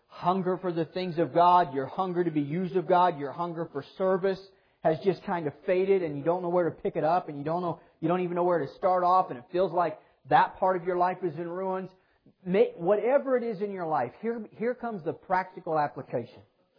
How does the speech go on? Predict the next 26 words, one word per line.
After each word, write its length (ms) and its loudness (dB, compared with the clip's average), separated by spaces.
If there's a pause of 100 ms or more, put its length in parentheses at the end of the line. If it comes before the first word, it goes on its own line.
(560)
As 160 4 (120)
we've 180 0
learned, 400 0 (100)
first 240 4
of 120 -8
all, 120 4
you 80 -2
gotta 160 2
get 160 -6
your 140 -4
eyes 240 0
off 160 0
of 120 -4
the 80 0
ruins 360 -6
and 100 -12
get 140 -8
your 120 -8
eyes 200 -6
on 160 -10
God. 280 -4 (2500)
But 160 -6
what 280 4
do 80 -6
we 200 -8
do? 520 -6